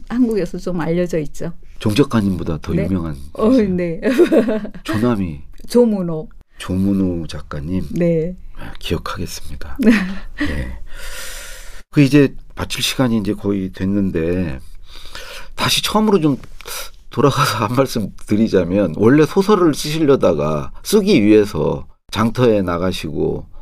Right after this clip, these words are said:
Speaker 2: 어, 이제 그러다 사진을 찍게 되신 거잖아요. 소설을 앞으로 안 쓰세요?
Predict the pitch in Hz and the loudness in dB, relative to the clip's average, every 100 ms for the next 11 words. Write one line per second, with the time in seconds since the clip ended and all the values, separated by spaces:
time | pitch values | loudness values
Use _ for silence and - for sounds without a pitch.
0 | - - - 82 80 - - - - 80 | -16 -16 -12 -8 -6 -6 -8 -10 -8 -6
1 | 76 - 104 101 92 120 127 107 95 - | -6 0 4 6 4 2 2 2 0 -6
2 | - - - - - 104 87 - 80 71 | -6 -8 -8 -8 0 2 2 -2 -4 -4
3 | 67 76 113 147 - - - - - _ | -4 -2 -2 -4 -8 -12 -14 -16 -20 _
4 | - - - 165 170 156 76 - 101 78 | -18 -14 -4 0 4 4 2 -2 -2 0
5 | 76 107 90 76 | -2 -4 -2 -4